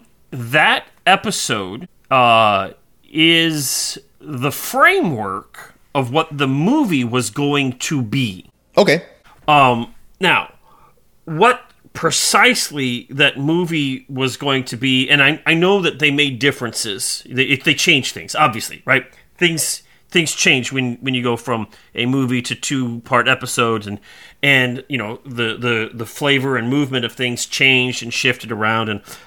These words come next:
Speaker 1: blah, blah, blah, all of that stuff. But I think one of the things that they were doing with this episode in killing off Frasier is adding jeopardy, right? We have talked about plot armor for
Speaker 2: Yeah, yes.
Speaker 1: years,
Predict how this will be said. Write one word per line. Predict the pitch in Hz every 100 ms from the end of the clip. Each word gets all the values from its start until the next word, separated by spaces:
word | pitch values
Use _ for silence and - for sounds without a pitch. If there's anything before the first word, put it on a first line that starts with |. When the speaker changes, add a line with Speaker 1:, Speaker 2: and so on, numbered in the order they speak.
| -
Speaker 1:
blah, | 131 143 143
blah, | 120 117
blah, | 113 120
all | 151 156
of | 117
that | 107
stuff. | - 117 90 - _ _ _
But | - 131 170 208 120 - _ - _
I | 165 196
think | 247
one | 143 135 185
of | 214
the | 151
things | 147 160 143
that | 139
they | 143
were | 143 123
doing | 131 143
with | 120
this | - 120
episode | 139 - - 120 98 107 -
in | 139 127 120 110 - _ _ _ _ _ -
killing | - 185 151 135
off | 123 -
Frasier | 165 170 120 101 110 _ _ _ _ _
is | - 151 147 135 - _ -
adding | 156 165 185 190 175 -
jeopardy, | 135 156 143 135 107 90 - _ -
right? | 135 131
We | 135 220
have | 226 -
talked | - 226 202
about | - 131 123 -
plot | 156 165 -
armor | 127 120 107 95 - _ _ _
for | - - 131 120 113
Speaker 2:
Yeah, | 127 147 127 -
yes. | 175 208
Speaker 1:
years, | 113 - - -